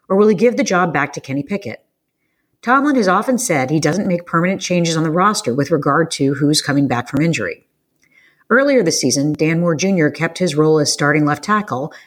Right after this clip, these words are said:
after missing time due to injury, despite rookie first-round pick Broderick Jones filling in fairly well in his absence. The Steelers haven't been eliminated from the playoffs yet, but their chances are a slim eight percent at the moment.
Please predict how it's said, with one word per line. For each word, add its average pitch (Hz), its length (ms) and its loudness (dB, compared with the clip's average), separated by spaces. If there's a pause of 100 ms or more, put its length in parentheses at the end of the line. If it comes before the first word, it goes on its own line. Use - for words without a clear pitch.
after 170 220 -2
missing 175 340 0
time 147 300 0
due 135 140 2
to 139 120 0
injury, 143 480 -4 (360)
despite 233 420 2
rookie 175 260 0
first-round 160 600 -2
pick 143 240 -4
Broderick 139 340 0
Jones 156 320 -2
filling 196 240 -2
in 196 120 -2
fairly 196 360 0
well 190 300 0
in 120 80 -2
his 131 160 -2
absence. 143 580 -6 (880)
The 220 80 0
Steelers 302 440 0
haven't 202 200 0
been 208 160 0
eliminated 165 500 2
from 151 100 -2
the 143 40 4
playoffs 143 500 0
yet, 127 300 -2
but 147 80 -6
their 170 140 2
chances 208 420 -4
are 139 120 2
a - 40 -2
slim 196 500 0
eight 175 220 -2
percent 143 400 -4
at 131 80 -4
the 127 60 -6
moment. 117 380 -6